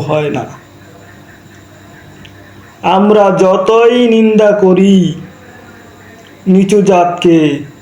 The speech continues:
সে কিন্তু উঁচু জাত। সে কিন্তু বুঝে পা ফেলে। আর যারা, যারা ধনী, তারা বুঝে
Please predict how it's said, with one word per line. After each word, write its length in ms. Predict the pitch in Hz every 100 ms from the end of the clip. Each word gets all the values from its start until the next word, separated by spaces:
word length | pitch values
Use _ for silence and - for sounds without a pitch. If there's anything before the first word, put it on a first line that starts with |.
| - -
সে 240 | - 185 185
কিন্তু 380 | 185 190 175 190
উঁচু 260 | 180 175 160
জাত। 360 | 156 131 - - - - - - - - - - - - - - - - - 202 - - - - - - - - -
সে 200 | - 190
কিন্তু 480 | 190 202 214 185 202 190 160 165 - - - - 180 160
বুঝে 480 | 202 208 160 185 196 180 170 - - -
পা 160 | - 170 160
ফেলে। 320 | - 160 147 - - - - - - - - - -
আর 200 | 185 170 175 156
যারা, 340 | 175 180 175 156 143 - - - - - - - - - - - - -
যারা 280 | 160 185 190 170
ধনী, 420 | 123 185 214 208 170 165 - - -
তারা 240 | 180 180 175
বুঝে 380 | 170 180 180